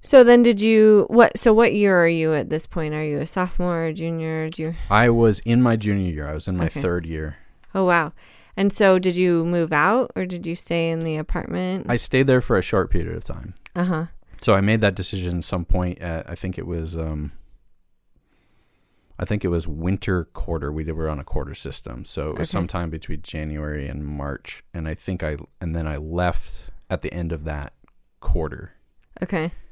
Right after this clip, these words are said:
Speaker 2: Um, which would be the transition from winter to spring quarter. And
Speaker 1: And,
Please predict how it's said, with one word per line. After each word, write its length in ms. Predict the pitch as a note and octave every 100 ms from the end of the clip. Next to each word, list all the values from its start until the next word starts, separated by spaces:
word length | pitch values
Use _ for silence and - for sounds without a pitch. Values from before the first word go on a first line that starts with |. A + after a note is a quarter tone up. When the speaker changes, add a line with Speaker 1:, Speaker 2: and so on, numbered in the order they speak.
| _ _
Speaker 2:
Um, 520 | - D#2 D2+ C#2+ D2+ - _ _
which 240 | - E2+ -
would 140 | D2+
be 280 | D#2+ D2+ D2 - - - - -
the 100 | -
transition 520 | - F#2 E2 E2 E2+
from 200 | D#2 D#2+ D#2+
winter 240 | D#2+ D2+
to 100 | C#2
spring 540 | - - E2 D#2 D2+ -
quarter. 540 | - - D#2 D3+ - - - - -
And 480 | D#2 D2+ D2+ D2 - - - - _ _ _ _ _ _
Speaker 1:
And, 160 | G3